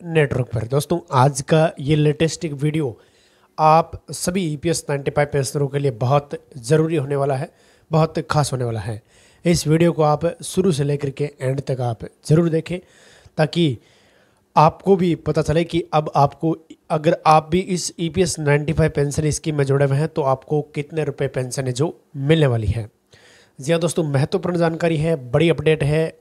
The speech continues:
और ये मेरे हिसाब से ये इस साल की आखिरी अपडेट भी हो सकती है। और आप सभी पेंशनरों को एक बेहतरीन और बहुत ही अच्छी खुशखबरी भी मिली है। आप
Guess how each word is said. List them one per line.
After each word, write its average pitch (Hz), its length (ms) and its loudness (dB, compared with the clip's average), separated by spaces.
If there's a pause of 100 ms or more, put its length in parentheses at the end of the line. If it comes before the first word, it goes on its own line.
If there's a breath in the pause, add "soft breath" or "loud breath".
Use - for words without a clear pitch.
और 151 100 -4
ये 175 520 2
मेरे 156 160 0
हिसाब 156 260 0
से 120 220 -10 (640 soft breath)
ये 185 400 2
इस 196 220 -4 (440 soft breath)
साल 160 260 0
की 180 180 -6 (100)
आखिरी 160 400 0
अपडेट 139 360 -2
भी 156 220 -6 (180)
हो 151 80 0
सकती 117 320 -8
है। 104 260 -12 (260)
और 165 320 2 (540 soft breath)
आप 156 340 6 (260)
सभी 170 500 -4
पेंशनरों 160 440 -2
को 165 340 0
एक 151 220 -2
बेहतरीन 139 640 -2 (100)
और 156 340 0
बहुत 147 400 2
ही 160 120 -4 (320)
अच्छी 156 480 -4 (520 soft breath)
खुशखबरी 143 480 0
भी 139 260 -4 (200)
मिली 151 400 2
है। - 240 -2 (880 soft breath)
आप 160 240 6